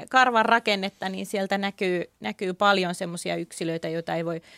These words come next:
sanoa, että olisi puhdas metsäjänis tai puhdas rusakko, vaan siinä yhdistyy molempien lajien piirteet jo ihan niin kuin karvan rakenteessa.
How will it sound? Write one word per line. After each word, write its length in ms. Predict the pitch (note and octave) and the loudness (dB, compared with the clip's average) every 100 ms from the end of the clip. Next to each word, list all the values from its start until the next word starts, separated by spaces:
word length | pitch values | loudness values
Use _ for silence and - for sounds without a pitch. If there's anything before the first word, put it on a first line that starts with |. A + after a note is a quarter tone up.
| _ | _
sanoa, 280 | - F3 E3 | -10 -8 -8
että 200 | - D#3+ | -6 -6
olisi 200 | E3+ - | -6 -8
puhdas 380 | E3 E3 E3 - | -10 -8 -10 -10
metsäjänis 580 | E3+ - F3+ - F3+ - | -12 -10 -8 -8 -10 -8
tai 140 | F3 | -8
puhdas 380 | E3+ F3+ F3+ E3+ F3 | -8 -10 -12 -12 -12
rusakko, 420 | F3+ - - C#3+ | -12 -14 -12 -12
vaan 220 | D#3+ E3 | -10 -12
siinä 260 | - D#3+ D3+ | -14 -14 -12
yhdistyy 640 | E3+ E3+ F3 - C3 D3 - _ _ | -12 -12 -14 -14 -12 -12 -14 _ _
molempien 440 | F3+ F3+ E3+ E3 E3 | -10 -8 -8 -6 -4
lajien 280 | E3+ D#3+ D#3+ | -4 -6 -8
piirteet 480 | D#3+ E3 - - | -8 -8 -12 -14
jo 60 | - | -14
ihan 220 | - D#3+ E3+ | -14 -14 -14
niin 60 | |
kuin 140 | E3+ E3+ | -14 -10
karvan 360 | E3+ E3 E3+ | -10 -10 -12
rakenteessa. 960 | - F3 - - G3 - - A3 - | -12 -12 -12 -16 -18 -20 -20 -20 -20